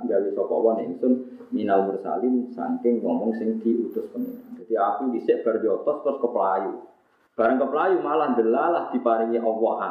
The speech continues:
alim lan didadekno napa ru. Isu pangeran Allah napa ya falu napa maya. Ora usah takok, wis ngono pangeran kersane. Iku mau nak dawuh Imam Ghazali nyontok iki, wow, sing Adam ya salah, tapi akhirnya diangkat.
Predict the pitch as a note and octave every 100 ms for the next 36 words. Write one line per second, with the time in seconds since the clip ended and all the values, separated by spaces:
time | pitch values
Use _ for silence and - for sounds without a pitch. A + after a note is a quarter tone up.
0 | F#2 C#3+ - - - - - D3 C3 A#2+
1 | A#2 A2 A#2+ D3 C#3+ B2+ A#2+ A#2 A#2 C3+
2 | D#3+ F#3 - - - - _ _ _ _
3 | _ _ - F2+ A2+ A2 F2+ F2 F2+ E2+
4 | E2 D#2+ F#2 G#2+ - G#2 G#2 - D#2+ F#2
5 | F#2+ - - - - _ B2 A2+ A#2+ -
6 | - - - - F2 E2+ E2+ F2+ F2 -
7 | - - - - - - F#2 F#2+ G2 G2
8 | F#2+ - F#2+ G2+ G#2 - B2+ B2+ A#2+ -
9 | - - - _ _ _ _ _ - F#2+
10 | F#2 F#2 F2 - F2+ F2+ F2+ F#2 F#2+ F2
11 | F2+ G2 F#2+ F#2 - G2+ F#2+ F2+ E2+ E2+
12 | - A2+ G#2+ F#2+ G2 - G2+ G2 F#2+ F#2
13 | F2+ F#2 F#2 - F#2 F2+ F#2+ - - F#2
14 | F2+ F2+ D2+ - -